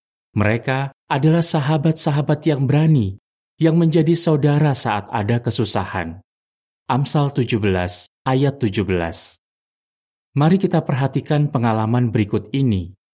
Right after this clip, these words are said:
Pada hari Selasa, tiga puluh satu Mei sembilan belas dua puluh satu, kerusuhan terjadi di kota Tulsa, Oklahoma,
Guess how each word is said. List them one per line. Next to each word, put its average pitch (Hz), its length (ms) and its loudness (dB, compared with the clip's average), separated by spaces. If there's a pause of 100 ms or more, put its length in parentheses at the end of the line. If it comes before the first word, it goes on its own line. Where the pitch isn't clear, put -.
(1080)
Pada 117 240 2
hari 120 240 0
Selasa, 135 640 -2 (160)
tiga 131 320 0
puluh 127 240 0
satu 110 320 0
Mei 104 320 2
sembilan 101 400 2
belas 110 240 0
dua 98 160 0
puluh 98 160 -2
satu, 92 480 -4 (480)
kerusuhan 135 720 2
terjadi 123 560 0
di 95 160 -2
kota 95 320 -2
Tulsa, 120 720 -4
Oklahoma, 123 640 0